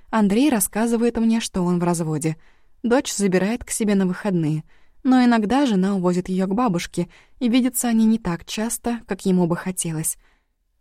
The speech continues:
Я не спрашиваю о причине развода, но, если честно, я желаю знать, почему у них не сложилось. Со стороны мы, наверное, выглядим как счастливая семья, а на деле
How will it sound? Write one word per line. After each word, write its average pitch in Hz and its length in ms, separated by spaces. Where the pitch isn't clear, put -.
Я 240 160
не 220 140
спрашиваю 202 600
о 170 40
причине 185 400
развода, 180 480
но, 175 180
если 180 320
честно, 196 460
я 226 160
желаю 208 420
знать, 180 360
почему 196 440
у 226 60
них 180 240
не 175 80
сложилось. 165 640
Со - 160
стороны 208 440
мы, 202 100
наверное, 190 480
выглядим 180 460
как 180 160
счастливая 185 520
семья, 185 480
а 220 100
на 196 160
деле 233 380